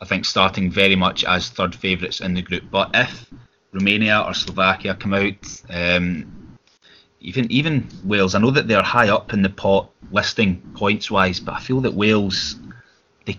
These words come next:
they can't be, I, I'm, maybe I'm ignoring the evidence and the facts that are staring me in the face given their recent success, but they can't be too far out of our reach if, if we were to, to come up against Wales, guys.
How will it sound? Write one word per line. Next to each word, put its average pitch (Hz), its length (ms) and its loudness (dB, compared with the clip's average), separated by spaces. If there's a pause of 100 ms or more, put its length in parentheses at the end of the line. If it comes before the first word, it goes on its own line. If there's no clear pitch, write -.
they 113 80 -4
can't 139 480 -2
be, 101 320 2 (260)
I, 110 140 2
I'm, 107 420 0
maybe 120 220 6
I'm 113 80 6
ignoring 95 400 4
the 87 80 2
evidence 92 520 0
and 90 80 2
the 87 60 0
facts - 400 0
that - 80 -2
are - 60 -4
staring 92 340 2
me 90 100 4
in 85 60 0
the 82 80 -4
face 92 320 -2
given 87 360 -2
their 85 180 0 (120)
recent - 300 -6
success, - 400 -6
but - 320 -8 (500)
they 123 140 0
can't 131 420 4
be 101 320 2 (420)
too 98 180 0
far 92 360 4 (200)
out 95 160 0
of 92 100 -2
our 90 140 6
reach 85 260 -4
if, 90 180 -8
if 90 140 -4
we 92 100 0
were 87 120 -2
to, 87 240 -6 (140)
to 87 60 -12
come 92 140 -2
up 87 120 -4
against 87 260 0
Wales, 87 240 -2
guys. 82 320 -4